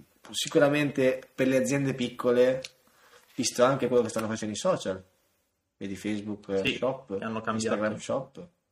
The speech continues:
Speaker 2: Certo.
Speaker 1: stanno già pensando di rendere possibile l'acquisto direttamente da Instagram e Facebook senza dover andare sul sito, perché adesso c'è il catalogo che ti manda sull'e-commerce dell'azienda. Più avanti ci sarà proprio
Speaker 2: Assolutamente.
Speaker 1: la possibilità di acquistare direttamente dai social, quindi anche
Speaker 2: Che
Speaker 1: l'e-commerce.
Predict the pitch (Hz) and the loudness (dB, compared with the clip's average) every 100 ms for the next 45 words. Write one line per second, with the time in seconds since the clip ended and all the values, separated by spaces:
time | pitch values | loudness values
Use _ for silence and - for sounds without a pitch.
0 | _ - 117 - - - - _ 107 101 | _ -8 -6 -8 -12 -20 -20 _ -6 0
1 | 107 110 107 113 107 101 95 98 98 - | 0 -2 -4 -4 -4 -4 -4 -4 -6 -8
2 | - 110 104 98 98 104 - 98 107 107 | -8 -4 -4 -4 -6 -8 -10 -6 -6 -4
3 | 104 104 101 98 101 104 98 98 95 - | -6 -4 -2 -2 -2 -4 -4 -4 -6 -6
4 | 101 104 101 - - 110 98 98 98 98 | -6 -6 -10 -8 -6 -6 -4 -4 -2 -2
5 | 98 95 - 98 - - 95 90 107 117 | -2 -2 -4 -6 -6 -4 -4 -2 -2 -2
6 | - 92 - - - _ - 104 110 127 | -4 -6 -6 -12 -16 _ -8 -4 0 6
7 | - 147 - 117 107 110 107 - 98 95 | 6 6 0 -4 -2 -2 -2 -2 -4 -2
8 | 98 98 95 95 92 92 85 80 _ _ | -2 -2 -4 -4 -4 -6 -8 -12 _ _
9 | _ _ _ _ _ _ _ - 196 95 | _ _ _ _ _ _ _ 0 2 2
10 | 104 - 95 98 92 - - 92 87 90 | -2 -8 -6 -6 -8 -10 -10 -8 -8 -12
11 | - _ 123 - 127 120 - 113 120 107 | -18 _ -14 -10 -10 -6 -6 -4 -4 0
12 | 113 107 - 107 - 110 107 107 110 110 | 0 0 -4 -4 0 0 0 0 -2 -2
13 | 110 139 113 107 107 120 113 110 120 139 | -6 -4 -2 -2 -4 -4 -4 -4 -2 -2
14 | - 147 | 4 6